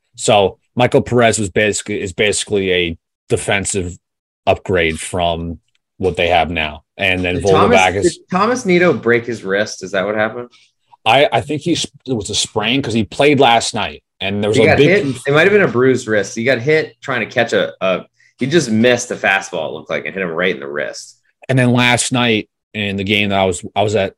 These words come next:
Speaker 1: W F A N last night, my other job, and we're, I'm watching the Met game with a few people at all, at the office, and Nido is, makes the last out when you had McNeil on the bench. And that was a lefty-lefty situation against Taylor Rogers.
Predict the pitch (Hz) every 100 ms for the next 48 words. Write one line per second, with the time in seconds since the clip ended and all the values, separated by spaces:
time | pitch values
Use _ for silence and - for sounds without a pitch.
0 | 104 104 104 104 - 98 104 104 90 85
1 | - 87 85 87 85 78 95 101 92 80
2 | 85 85 85 85 80 90 98 95 95 85
3 | 95 - 85 85 - 90 80 90 87 80
4 | 82 87 - 95 107 143 127 98 - 101
5 | 95 90 - _ _ - 95 113 120 117
6 | 110 104 95 101 107 110 - 107 101 98
7 | 92 - 107 95 92 _ _ _ _ _
8 | _ - 101 101 95 104 95 95 - 101
9 | 104 98 95 80 95 92 87 - - _
10 | _ - 104 101 98 110 110 104 104 98
11 | 101 - 107 104 98 110 98 90 - 98
12 | 92 98 104 101 104 104 101